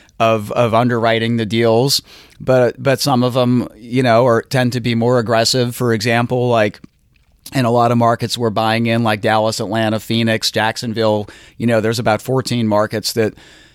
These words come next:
that, that me and my students have bought deals in over the last year, and I personally own in six of them. Rent growths have been five to eight percent, but we underwrite based on a historical rent growth, which is closer to two to three percent.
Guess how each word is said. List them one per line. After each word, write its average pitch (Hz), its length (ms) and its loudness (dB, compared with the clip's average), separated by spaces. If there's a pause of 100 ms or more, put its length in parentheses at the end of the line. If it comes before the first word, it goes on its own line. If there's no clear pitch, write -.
(160)
that, 113 320 0
that 113 240 -2
me 123 160 2
and 113 100 2
my 113 140 2
students 117 480 0
have 107 140 -4
bought 110 240 0
deals 117 320 0
in 117 160 0
over 113 180 0
the 104 100 2
last 107 380 0
year, 110 220 2
and 110 100 2
I 110 80 -2
personally 117 500 -4
own 113 220 0
in 107 140 -2
six - 280 -2
of 123 120 -2
them. 110 240 2 (420)
Rent 147 240 -2
growths 127 320 0
have 123 140 -6
been 117 200 -2
five 120 340 0
to 117 140 -6
eight 117 200 -4
percent, 127 500 -2 (560)
but 131 160 2
we 135 160 0
underwrite 131 640 0 (180)
based 123 300 -2
on 113 160 2
a 107 60 0
historical 131 720 0
rent 101 220 0
growth, 101 300 2
which 107 200 -2
is 104 100 -2
closer 120 400 0
to 107 80 -4
two 131 240 -2
to 110 100 -2
three 170 280 0
percent. 101 580 -2